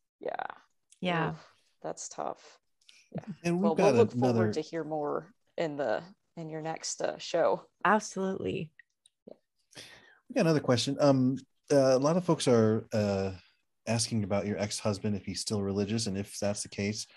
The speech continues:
Speaker 3: what has it been like co-parenting in that kind of situation?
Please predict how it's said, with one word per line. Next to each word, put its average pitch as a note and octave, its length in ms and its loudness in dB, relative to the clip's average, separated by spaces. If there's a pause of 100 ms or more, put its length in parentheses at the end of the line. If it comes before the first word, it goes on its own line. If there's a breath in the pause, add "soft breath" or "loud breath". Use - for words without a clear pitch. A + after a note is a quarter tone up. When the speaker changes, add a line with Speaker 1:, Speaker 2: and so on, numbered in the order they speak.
(260 soft breath)
Speaker 3:
what A#2+ 160 2
has B2 160 0
it A2+ 80 0
been A2 160 2
like G#2 320 -2 (380 soft breath)
co-parenting F2 880 -4
in E2 260 -8
that D#2+ 220 -10
kind E2 180 -8
of E2 80 -10
situation? E2 720 -14